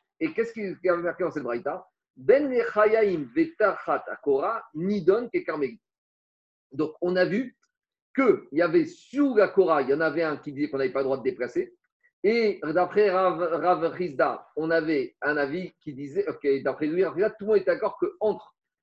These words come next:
les, les ris, on n'avait pas le droit de déplacer. Donc, si on n'a pas le droit, quel est le statut de cette surface qui se trouve en dessous ? Vient Rav, euh, Zakai et il dit à Rabbi Yochanan, j'ai trouvé une braïta qui me dit que sous la poutre, donc c'est le dessin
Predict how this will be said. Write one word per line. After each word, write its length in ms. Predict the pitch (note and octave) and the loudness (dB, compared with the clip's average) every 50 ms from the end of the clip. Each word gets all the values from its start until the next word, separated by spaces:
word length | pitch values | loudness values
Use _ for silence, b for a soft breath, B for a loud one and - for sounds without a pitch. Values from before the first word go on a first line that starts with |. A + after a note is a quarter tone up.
| _ _ | _ _
les, 340 | C#3 D3+ F3 F3 D3+ C3 - C3+ | -4 0 2 4 4 2 2 0
les 180 | D3 D#3+ D#3+ | 2 2 2
ris, 360 | D#3+ - - G3 A#3+ B3+ A#3+ _ _ _ _ _ _ - | 2 0 -6 -8 -8 -10 -14 _ _ _ _ _ _ -4
on 80 | F#3 | 0
n'avait 260 | F#3+ F#3+ F3+ F3 - | 2 4 4 2 2
pas 120 | F3 F3+ F#3 | 2 2 2
le 80 | F3+ | 2
droit 260 | F3+ F#3+ F3+ G#3+ A#3 A3 | 2 2 2 2 0 4
de 140 | G3 G3 | 6 6
déplacer. 540 | F#3 F3+ F#3 - D#3+ D#3+ D3 - - - - _ _ _ _ _ _ _ _ | 8 8 6 6 4 0 -2 -2 -8 -14 -14 _ _ _ _ _ _ _ _
Donc, 200 | C3 E3 F3 - | -4 -4 -4 -4
si 140 | - - D4 | -4 -2 0
on 80 | D4 D4 | 2 4
n'a 100 | C#4+ - | 2 2
pas 140 | - B3+ | 2 0
le 60 | A#3 G#3+ | 0 2
droit, 220 | B3 C4+ D4+ - | 2 2 2 2
quel 140 | - A#3+ A3+ | 0 -2 -2
est 80 | A#3 A3+ | -2 0
le 120 | A3+ G#3+ | 0 -2
statut 560 | G#3 - _ - - A3 - - - C#4+ D4 | -2 -2 _ 2 2 2 2 0 -4 -4 0
de 100 | G3+ G#3 | 0 0
cette 300 | F#3 - - G#3+ G3+ G#3 | -2 0 2 2 2 2
surface 580 | - - A3 - - - _ A#3 A3+ G#3+ - - _ | 0 -4 -4 -4 -4 -8 _ -2 -2 -2 -4 -8 _
qui 100 | G3 F#3 | -16 -10
se 120 | - - | -4 -4
trouve 360 | E3+ - - - A3+ G3 - _ | -4 -4 -4 -8 -8 -8 -8 _
en 100 | - D3+ | -6 -6
dessous ? 200 | C#3 - - _ _ _ _ _ _ _ _ _ _ _ | -6 -8 -12 _ _ _ _ _ _ _ _ _ _ _
Vient 460 | D3 D#3 D#3 F3 G3 C4+ D4+ D4 C4 | -10 -10 -6 -4 -2 0 0 0 0
Rav, 420 | F#3 D#3+ F#3 G#3 G3+ F3 C3+ A2 G2+ _ _ _ _ _ _ - | 0 0 2 2 2 2 0 -2 -10 _ _ _ _ _ _ 0
euh, 260 | E3 E3 D#3+ D3+ - | 2 2 2 2 0
Zakai 580 | - - F3 D#3+ - - D3 E3+ B3+ B3+ G#3+ - - | 0 0 0 0 2 2 2 2 2 0 -4 2 4
et 100 | F3 F#3 | 6 6
il 100 | F3+ E3+ | 6 4
dit 100 | A#3+ C#4 | 0 -2
à 60 | B3 | -2
Rabbi 140 | G#3 F#3 F#3+ | 0 0 0
Yochanan, 240 | - D#3 D3 C3 B2+ | 0 0 -4 -6 -2
j'ai 140 | C#3 F#3 F#3 | -2 -4 -4
trouvé 200 | - A3 C#4 C#4+ | -2 -4 -4 -4
une 100 | C4+ A#3 | -2 2
braïta 380 | A3 G#3 F3+ - - - - _ - _ _ _ _ _ _ | 2 2 2 2 0 -8 -12 _ -20 _ _ _ _ _ _
qui 140 | A3 A#3+ C4 | -4 -2 0
me 160 | C#4 C#4 B3 | 0 -2 -2
dit 220 | F#3 E3 D3 - - | -4 -6 -8 -8 0
que 140 | - - - | 0 0 0
sous 380 | - - - _ - E4 E4+ | 0 -4 -8 _ 8 10 10
la 140 | D#4+ C#4+ - | 10 8 4
poutre, 380 | - - - - - - - - | 2 -4 -10 -10 -10 -14 -16 -10
donc 220 | A2+ B2 B2 - | -8 -8 -8 -8
c'est 140 | - B2+ B2+ | -6 -4 -2
le 180 | B2 C3 C3 B2+ | 0 0 0 0
dessin 500 | A#2 C3+ C#3 C3+ D3+ F3 F#3 G3+ G3+ - | -2 -4 -6 -4 -2 -2 -2 -2 -2 -6